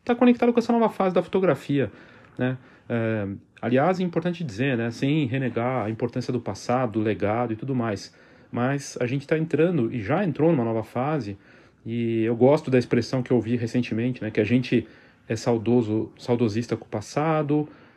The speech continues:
é, esperançoso ou ansioso e assustado com o futuro, e cego pro presente. Porque, na verdade, a gente já tá vivendo essa nova fase,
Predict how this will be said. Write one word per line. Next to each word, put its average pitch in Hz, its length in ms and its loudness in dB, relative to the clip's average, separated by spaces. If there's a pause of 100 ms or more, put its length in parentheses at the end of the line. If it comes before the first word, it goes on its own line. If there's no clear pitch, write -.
(120)
é, 110 400 -2 (240)
esperançoso 123 1040 2
ou 135 340 4
ansioso 131 680 4
e 127 60 4
assustado 117 480 -2
com - 60 -10
o 113 40 -12
futuro, 143 500 0 (680)
e 160 80 2
cego 147 460 0
pro 143 120 -2
presente. 101 600 -2 (520)
Porque, - 200 -2
na 123 80 4
verdade, 131 260 2
a - 20 0
gente 143 80 -2
já 117 100 4
tá 147 120 0
vivendo 139 320 2
essa - 160 0
nova 104 200 -2
fase, 95 360 -4